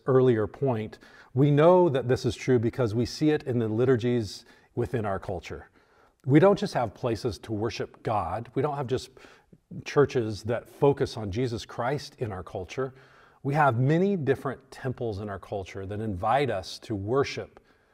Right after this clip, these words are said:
at the feet of demonic forces. We have cultures at work that invite us to worship at the feet of ourselves and, and experience self-satisfaction. And this is really where this message is going to focus our attention.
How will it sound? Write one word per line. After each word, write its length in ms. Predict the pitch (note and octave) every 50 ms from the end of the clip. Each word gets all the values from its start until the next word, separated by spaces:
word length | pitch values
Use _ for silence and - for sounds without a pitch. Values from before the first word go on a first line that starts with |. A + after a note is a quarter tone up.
| _ _ _ _ _ _ _ -
at 200 | B2 B2 - -
the 120 | B2 A2
feet 420 | - - - E3 E3+ E3+ D#3+ - -
of 140 | A#2 F#2+ F#2
demonic 540 | A2 G2+ G2+ G2+ G#2 B2 D3 D#3+ C#3+ -
forces. 480 | - - D3+ C#3 - - C#3 A#2 - -
We 80 | A#2+ G#2
have 180 | G#2 G2+ -
cultures 420 | - - C#3+ C#3 B2+ - C3+ A2+ G#2
at 140 | A2 -
work 300 | G#2+ A#2 A2+ A2 - -
that 100 | - G#2
invite 400 | G#2+ G#2 F#2+ F#2+ G#2 A2 A#2 A2+
us 300 | A#2+ A2+ - - - - - - - - - _ _ _
to 100 | - A#2+
worship 460 | G#2 F#2+ G2 A2 A2+ G2 - A2+ - G#2+
at 80 | E2+
the 80 | - F#2+
feet 340 | - - - G#2+ G#2 - - -
of 100 | F#2 F#2
ourselves 720 | F#2 F2+ F2+ - - - A2 G2 G#2 F#2+ F#2 F2+ F2+ -
and, 320 | - G2+ F#2+ F#2+ F#2 G2+ - _
and 160 | - G2+ G2
experience 500 | F#2+ - - - - - G#2 G2 F#2+ -
self-satisfaction. 1160 | - - - G2+ G2 - - - G2 F#2 F#2 F2 - - - F2+ F2+ F2+ - - - F2+ F2 - _ _ _ _ _ _ _ _ _ _ _ _ _ _ _ _ _ _ _ _ _ _
And 120 | - D#3 F#3+
this 120 | F#3+ -
is 140 | A#3+ E3 -
really 200 | C#3+ C3+ B2+ B2
where 280 | A2 A2+ A2+ A2 G#2+ G2
this 240 | F#2+ A#2 - -
message 320 | A2 G#2+ F#2+ - A2+ F2+ F#2+
is 120 | F#2+ -
going 180 | - A#2 G#2+ G2+
to 60 | F#2
focus 360 | - - G#2 F#2 - - -
our 120 | A2 F#2+ F2+
attention. 520 | F2 - - A2 F#2+ - - F2+ E2+